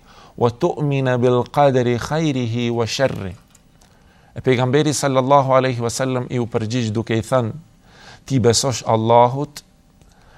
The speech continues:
engjëjve të tij, librave të tij, të dërguarve të tij, ditën e fundit dhe ti besosh përcaktimit e mira dhe e keq e tij." Qala sadaqt.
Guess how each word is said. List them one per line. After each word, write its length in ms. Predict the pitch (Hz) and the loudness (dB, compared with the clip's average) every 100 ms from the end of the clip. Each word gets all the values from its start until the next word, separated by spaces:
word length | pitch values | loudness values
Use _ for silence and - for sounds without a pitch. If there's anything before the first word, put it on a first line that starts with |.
| - _ | -20 _
engjëjve 560 | 120 131 131 135 135 143 | 0 2 2 0 0 -2
të 160 | 147 143 | -4 -4
tij, 200 | 151 160 175 196 _ _ _ _ | -2 -2 -6 -14 _ _ _ _
librave 600 | - 123 139 135 143 143 | -4 0 0 2 2 2
të 160 | 151 151 | 0 -2
tij, 400 | 143 160 170 180 - _ _ _ _ _ _ _ _ _ _ | -2 -2 -2 -6 -16 _ _ _ _ _ _ _ _ _ _
të 60 | 123 | -2
dërguarve 640 | 110 117 110 139 143 143 | 2 2 4 6 6 4
të 160 | 143 151 | 0 -4
tij, 400 | - 160 156 165 _ _ _ _ _ _ _ - | -2 -2 -2 -6 _ _ _ _ _ _ _ -8
ditën 360 | 110 156 165 156 | -4 -2 0 -2
e 40 | |
fundit 560 | - 170 170 160 156 - _ - - | 0 0 2 0 -4 -20 _ -20 0
dhe 120 | 131 | 0
ti 180 | 131 139 | 2 4
besosh 500 | 127 120 156 151 - | 4 2 0 -4 -2
përcaktimit 1000 | 135 113 131 120 - 170 165 113 - - _ _ _ _ _ | -4 0 0 0 0 0 0 -2 -8 -14 _ _ _ _ _
e 100 | 117 | -4
mira 480 | 131 160 143 110 - | 0 2 2 2 0
dhe 140 | 107 117 | -6 -4
e 80 | 117 | -4
keq 300 | - 107 - | -4 -6 -6
e 120 | - | -8
tij." 360 | 90 110 92 - _ _ _ _ _ _ _ _ _ _ _ | -8 -8 -10 -14 _ _ _ _ _ _ _ _ _ _ _
Qala 300 | - 117 113 | -2 0 0
sadaqt. 720 | 104 110 110 120 - - - | -2 -4 -2 -4 -4 -20 -20